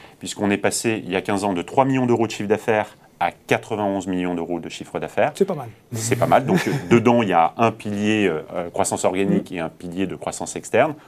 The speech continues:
Speaker 1: grosso modo de quarante pour cent en organique et de soixante pour cent en externe.
Speaker 2: D'accord.
Speaker 1: Donc, c'est poursuivre cette, euh, croissance externe, parce qu'on a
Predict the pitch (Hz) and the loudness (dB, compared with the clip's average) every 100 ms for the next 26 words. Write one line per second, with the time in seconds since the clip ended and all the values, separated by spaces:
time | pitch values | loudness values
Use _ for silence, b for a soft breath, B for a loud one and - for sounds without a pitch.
0 | B - 87 - 92 92 98 82 78 101 | B -8 -6 -2 0 2 0 -2 0 0
1 | 101 101 98 - 95 82 82 87 95 - | 0 -6 -8 -2 0 -2 -2 -2 -4 -6
2 | b b - 80 - 90 - 80 87 - | b b -14 -12 -6 -6 -4 -6 -6 -6
3 | 90 - b b - 82 78 - 110 143 | -8 -10 b b -8 -6 -6 -2 2 2
4 | - 117 147 B B 104 - - 156 147 | 0 -6 -8 B B -2 0 2 2 0
5 | - 151 87 - - - 101 - - - | 0 -2 -2 -6 -10 -4 -4 -2 -4 -2
6 | 98 - - - - 139 151 _ _ - | -2 -2 -6 -2 2 2 0 _ _ -14
7 | - 92 90 | -6 -2 -2